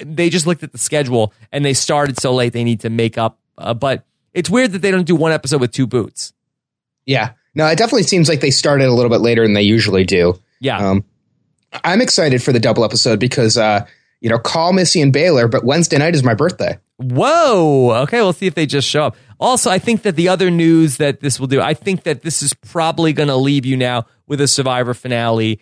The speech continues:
Speaker 1: If you're trying to make plans to go to the Survivor finale, I'm gonna predict R H A P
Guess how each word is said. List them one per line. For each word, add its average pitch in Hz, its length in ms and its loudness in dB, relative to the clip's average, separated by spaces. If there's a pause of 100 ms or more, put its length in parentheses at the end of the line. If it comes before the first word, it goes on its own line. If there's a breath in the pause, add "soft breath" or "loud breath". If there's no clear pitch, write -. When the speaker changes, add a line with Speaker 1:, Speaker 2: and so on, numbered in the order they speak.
(140)
Speaker 1:
If 127 160 -6
you're 147 140 0
trying 170 240 -2
to 151 60 -2
make 147 220 -2
plans 135 440 -4
to - 80 -8
go 127 80 0
to 127 60 2
the 110 80 -10
Survivor 117 240 -2
finale, 113 300 -4
I'm 139 180 -4
gonna 151 160 0
predict 147 760 -4 (240)
R 180 180 0
H 190 220 0
A 170 140 0
P 160 480 0